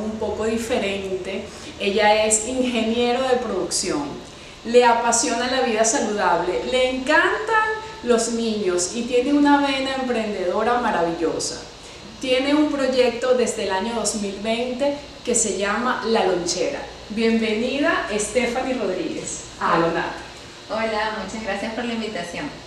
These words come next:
Speaker 1: No, a ti por estar aquí con nosotros. Cuéntanos un poco acerca de cómo comenzó este emprendimiento La Lonchera.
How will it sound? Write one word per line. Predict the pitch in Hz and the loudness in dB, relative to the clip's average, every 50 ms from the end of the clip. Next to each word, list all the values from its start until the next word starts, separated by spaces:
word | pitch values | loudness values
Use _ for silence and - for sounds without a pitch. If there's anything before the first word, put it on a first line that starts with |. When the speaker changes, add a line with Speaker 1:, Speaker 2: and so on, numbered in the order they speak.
| - - - - - - - - | -18 -18 -18 -18 -18 -16 -12 -6
Speaker 1:
No, | 226 202 | -2 -2
a | 175 165 - | -2 0 -2
ti | 226 233 247 | -2 -2 0
por | 240 277 233 | 0 2 2
estar | - - 185 180 | 2 0 0 0
aquí | 185 196 - 226 | 0 0 0 -2
con | - 220 220 220 214 | -4 -4 -4 -4 -4
nosotros. | 190 185 - 196 170 160 - - 190 185 - - | -4 -4 -4 -2 -2 -2 -2 -4 -6 -6 -4 0
Cuéntanos | 277 277 285 302 311 349 381 392 370 - 311 | 2 2 4 4 4 4 4 2 2 2 2
un | 311 294 277 | 2 2 2
poco | 285 285 277 254 262 - - 294 302 302 302 - - - - - - | 2 2 4 4 2 2 0 -4 -4 -4 -6 -8 -10 -12 -14 -6 0
acerca | 226 233 240 - - 262 247 247 233 233 254 240 240 233 | 2 2 4 4 4 2 2 2 2 0 0 0 0 0
de | 226 226 220 220 - - | 0 0 0 -2 -2 -2
cómo | - 285 320 359 370 370 370 339 | 0 2 4 4 4 4 4 4
comenzó | 320 285 285 - 226 208 - - 262 233 226 240 | 2 2 2 2 0 0 -2 -2 0 0 2 0
este | 254 247 - 311 | 0 -2 -2 -2
emprendimiento | 294 285 285 269 247 214 196 196 196 196 202 202 202 202 196 233 247 | -2 0 0 0 0 0 0 -2 -2 -4 -4 -4 -4 -4 -2 -2 -2
La | 262 254 226 202 | 0 0 0 0
Lonchera. | 185 180 185 - - 185 165 147 - | -2 -2 -4 -4 -4 -2 -2 -2 -4